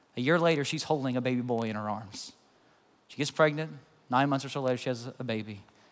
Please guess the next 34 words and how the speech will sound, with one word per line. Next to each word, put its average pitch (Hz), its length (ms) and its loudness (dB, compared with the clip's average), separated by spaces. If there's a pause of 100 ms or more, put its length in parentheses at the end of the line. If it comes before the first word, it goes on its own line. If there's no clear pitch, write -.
(220)
She 135 140 -4
gets 160 140 2
to 160 60 2
raise 196 300 6
a 156 60 0
son 220 340 6
like 156 160 2
she's 180 260 0
always 190 720 6 (400)
wanted. 107 400 -2
What 240 160 12
a 330 40 12
cool 226 240 2
story, 110 340 0
right? 170 300 -2 (640)
And 220 80 4
this 349 100 10
would 349 120 8
be 311 80 10
a 220 80 12
great 175 320 10
place - 560 4 (540)
for - 160 8
us 180 100 10
to 208 200 0
end 151 300 8
this 160 160 4
story 135 400 4
of 135 140 6
Elisha 127 680 6
and 123 140 2
this - 380 0
Shunammite 120 420 2
couple. 101 340 -2